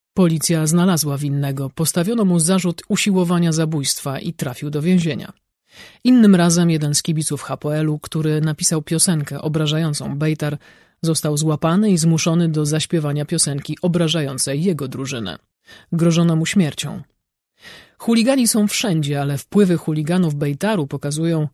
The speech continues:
kto tu ma władzę. Rządzący Izraelem boją się ich, bo są bardzo prawicowi.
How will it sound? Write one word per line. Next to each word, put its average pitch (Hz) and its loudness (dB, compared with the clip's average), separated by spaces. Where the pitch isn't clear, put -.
kto - -4
tu 143 -8
ma 143 -6
władzę. 147 -4
Rządzący 165 2
Izraelem 160 0
boją 165 0
się 139 -6
ich, - -12
bo 185 2
są 196 4
bardzo 160 0
prawicowi. 170 -2